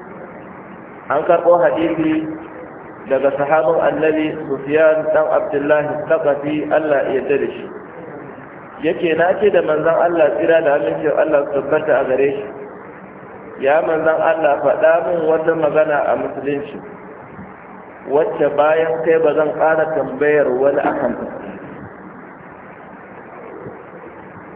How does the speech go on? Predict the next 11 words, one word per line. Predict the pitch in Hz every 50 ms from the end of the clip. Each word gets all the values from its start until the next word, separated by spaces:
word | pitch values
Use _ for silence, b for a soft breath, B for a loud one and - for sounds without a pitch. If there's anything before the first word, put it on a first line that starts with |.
| - - - -
Qala, | 120 127 143 147 147 143 143 143 143 143 143 143 143 147 -
sai | 165 160 165
manzo | 165 156 151 147 143 151 151
ya | 151 156 156 147
ce, | 156 143 123 - - -
"Ga | 120 127 127 127 123 -
abin | - - - 160 156 147
da | 139 135
zan | 139 143 -
faɗa | - 135 123 - 123 113
ma. | 107 -